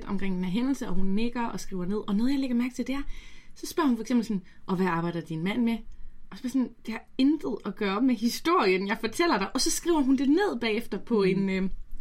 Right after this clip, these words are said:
Speaker 1: en blog. Hun har skrevet alle mulige detaljer ned, sådan,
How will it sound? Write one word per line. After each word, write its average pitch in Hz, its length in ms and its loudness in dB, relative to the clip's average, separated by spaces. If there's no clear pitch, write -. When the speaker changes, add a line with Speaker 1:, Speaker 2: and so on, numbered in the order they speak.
Speaker 1:
en 220 140 2
blog. 262 200 2
Hun 269 160 4
har 254 120 -2
skrevet - 380 -2
alle 349 200 2
mulige 330 220 4
detaljer 254 400 0
ned, 240 160 2
sådan, 208 240 -2